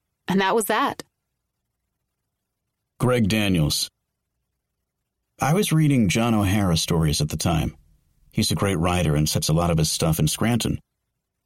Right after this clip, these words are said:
Speaker 2: Paper Magic is a company that does children's valentines, and it says, "Made in Scranton" on the back of Scooby-Doo valentines that I had gotten around the same time for my kids.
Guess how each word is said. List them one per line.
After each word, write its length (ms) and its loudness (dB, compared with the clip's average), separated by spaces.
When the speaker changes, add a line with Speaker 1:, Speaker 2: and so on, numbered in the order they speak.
Speaker 2:
Paper 320 0
Magic 460 0
is 100 0
a 80 -2
company 400 0
that 140 -2
does 380 -2
children's 480 0
valentines, 720 0
and 80 2
it 80 -2
says, 340 0
"Made 220 0
in 100 2
Scranton" 520 -2
on 100 2
the 80 -2
back 320 0
of 80 0
Scooby-Doo 540 0
valentines 600 0
that 80 0
I 60 0
had 120 0
gotten 320 -2
around 200 0
the 60 -4
same 300 0
time 300 0
for 120 -2
my 140 2
kids. 480 -4